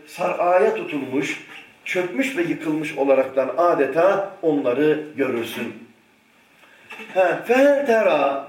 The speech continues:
ha, "Fel tera lehum min bakiye." Bak burada da yine aynı. "Fel tera lehum",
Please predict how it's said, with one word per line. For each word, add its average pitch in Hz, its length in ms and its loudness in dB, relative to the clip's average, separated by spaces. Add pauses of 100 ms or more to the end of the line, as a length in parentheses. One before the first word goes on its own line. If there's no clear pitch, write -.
(300)
ha, 165 300 0 (640)
"Fel 254 400 4
tera 170 520 2 (200)
lehum 180 340 4
min 165 280 -2
bakiye." 147 520 2
Bak 151 80 -2 (100)
burada 196 260 -4
da 143 40 2
yine 127 200 -2
aynı. 117 340 -4 (260)
"Fel 254 400 4
tera 175 320 2 (100)
lehum", 135 360 2